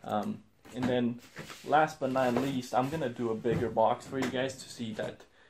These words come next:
you know, you can use this for bigger boxes as well. All right.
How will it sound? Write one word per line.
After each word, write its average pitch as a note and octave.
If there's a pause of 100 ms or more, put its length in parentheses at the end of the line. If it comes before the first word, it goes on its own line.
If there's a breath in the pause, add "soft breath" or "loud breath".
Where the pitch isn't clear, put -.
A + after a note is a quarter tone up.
(100)
you A#2+
know, A2+
you A#2+
can B2
use B2
this B2
for A2+
bigger A2+
boxes A2
as G#2
well. B2 (1120)
All C3
right. E3+